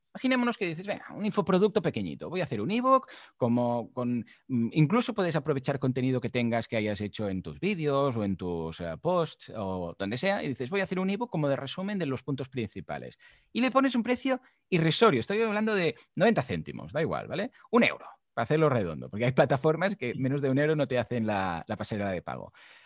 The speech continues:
Am, y así al menos puedes validar si en el momento en el cual pones un precio, la gente sigue ahí, que no va a seguir todo el mundo, y en todo caso, ¿qué porcentaje consigues? Porque te digo algo, Carlos, ah, y esto es muy curioso, ¿eh? Parece que no,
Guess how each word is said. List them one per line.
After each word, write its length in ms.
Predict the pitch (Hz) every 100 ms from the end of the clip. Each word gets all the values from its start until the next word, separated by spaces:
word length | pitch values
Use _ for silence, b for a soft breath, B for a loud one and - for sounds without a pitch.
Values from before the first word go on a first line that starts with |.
| B _
Am, 500 | 131 123 123 113 104 _ _ -
y 100 | 165
así 260 | - 247
al 120 | 226 196
menos 260 | 226 240
puedes 300 | 208 226 - b b _ -
validar 680 | 131 139 156 196 220 226 -
si 300 | - 170 -
en 160 | 170 156
el 120 | 156
momento 440 | 175 214 240 -
en 80 | 247
el 180 | 226 220
cual 360 | - 82 67 -
pones 380 | 165 120 95
un 120 | 107 -
precio, 360 | - - -
la 80 | 165
gente 340 | - 165 160
sigue 320 | 151 143 120 107
ahí, 300 | 143 254 - _ _
que 100 | 107
no 80 | 98
va 80 | 85
a 20 |
seguir 200 | 87 76
todo 100 | 90
el 60 | 101
mundo, 260 | 180 208 B B -
y 80 | 139
en 60 |
todo 160 | 151 160
caso, 260 | 175 226 -
¿qué 140 | 196
porcentaje 720 | 160 135 135 120 117 - 107
consigues? 680 | 95 87 82 80 - - _ B B B B -
Porque 280 | 175 165
te 100 | 165
digo 160 | 220 254
algo, 240 | 220 131 92
Carlos, 460 | 104 95 71 - -
ah, 180 | - -
y 60 |
esto 140 | 135 240
es 60 |
muy 100 | 214
curioso, 340 | 139 160 208 127
¿eh? 60 |
Parece 240 | 147 151 170
que 100 | 131
no, 260 | 165 277